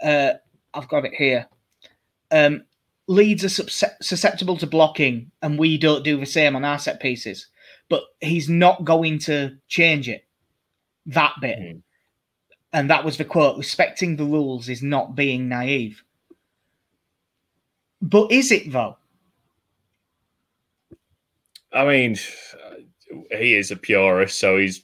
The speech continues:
Speaker 2: he,
Speaker 1: Mm.
Speaker 2: I, I'm not in any way shocked that he looks at it that way. But, uh, and we, we spoke about it earlier. I thought Rob Green was great after the game, talk, talking about how you defend set pieces, because, yeah, you've, you've got Stuart Dallas marking Thomas Souček, who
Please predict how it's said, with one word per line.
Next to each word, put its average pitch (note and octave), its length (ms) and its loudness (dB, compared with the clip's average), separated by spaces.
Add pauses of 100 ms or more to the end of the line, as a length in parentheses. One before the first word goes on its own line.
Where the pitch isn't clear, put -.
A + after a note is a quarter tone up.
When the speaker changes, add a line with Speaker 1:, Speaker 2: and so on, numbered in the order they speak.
Speaker 2:
he, G2 340 -6 (100)
Speaker 1:
Mm. C#3+ 160 -12 (560)
Speaker 2:
I, C3+ 200 -10
I'm G#2 280 4
not G2+ 180 2
in G2 80 0
any G2 120 2
way F#2 160 2
shocked F#2+ 360 0
that F2 120 -4
he F2+ 320 2 (840)
looks G#2+ 300 -2
at G2 100 0
it F2+ 100 -2
that F2+ 220 0
way. F2+ 240 0 (1400)
But, F#2+ 220 4 (720)
uh, A2+ 420 0
and G#2+ 120 0
we, A2 140 6
we G#2 260 4
spoke F#2 300 4
about F#2 180 6
it F#2 40 6
earlier. F#2 520 6 (520)
I - 60 -2
thought A#2 220 4
Rob A#2 240 6
Green G2 460 4 (120)
was G2 180 -6
great F#2+ 280 4
after F#2 260 -2
the F#2 80 -6
game, F2 260 0
talk, F2+ 300 -2
talking G2 300 -2
about F2 240 0
how F2+ 100 -2
you F2 160 -4
defend F2+ 360 -6
set F2+ 220 -4
pieces, F2+ 380 -6
because, F#2+ 340 -4
yeah, G#2+ 200 4
you've, F2+ 280 0
you've G#2 180 -12
got A#2+ 180 -6
Stuart G#2 260 0
Dallas F#2 320 0
marking F2+ 320 -6
Thomas F2+ 300 -4
Souček, F2+ 500 -2
who F2+ 240 0